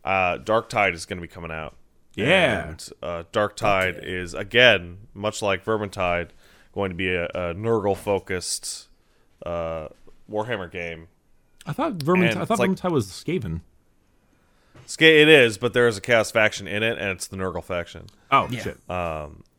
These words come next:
Speaker 2: My bad.
Speaker 1: and, uh, it got me thinking, it's like, well, Khorne was, like, in game anyway, it was, like, hilariously overrepresented. Like,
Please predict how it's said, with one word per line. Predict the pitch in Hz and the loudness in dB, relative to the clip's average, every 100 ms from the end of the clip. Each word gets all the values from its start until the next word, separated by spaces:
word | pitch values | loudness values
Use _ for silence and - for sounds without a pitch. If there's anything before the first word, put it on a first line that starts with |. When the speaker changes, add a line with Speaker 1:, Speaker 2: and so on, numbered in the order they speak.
| _ - | _ -2
Speaker 2:
My | 110 | 0
bad. | 87 | 4
Speaker 1:
and, | 110 110 104 101 98 | 6 6 4 -4 -6
uh, | 101 101 101 - - _ _ _ | 0 2 4 0 -6 _ _ _
it | 123 123 127 127 127 | -4 -4 -4 -8 2
got | 151 147 | 4 4
me | |
thinking, | 117 135 120 110 | 0 -2 -2 -6
it's | 101 | -4
like, | 110 107 | -2 0
well, | 117 | -2
Khorne | - 180 214 214 147 | -2 6 8 8 4
was, | 120 - | 2 4
like, | 107 98 87 - - _ _ _ - - | 4 2 0 -10 -20 _ _ _ -14 -10
in | 107 | -4
game | 104 127 110 | 4 4 6
anyway, | 101 95 87 85 | 2 0 -2 -4
it | 92 | -4
was, | 92 | -4
like, | 95 - - - | -6 -8 -14 -6
hilariously | 120 117 120 113 92 - - 87 | 0 4 6 6 2 -2 -6 -4
overrepresented. | 85 82 80 76 80 82 67 50 - _ _ _ _ _ _ _ - | -6 -6 -6 -8 -12 -14 -14 -16 -20 _ _ _ _ _ _ _ -6
Like, | 90 85 - - | -4 -4 -6 -20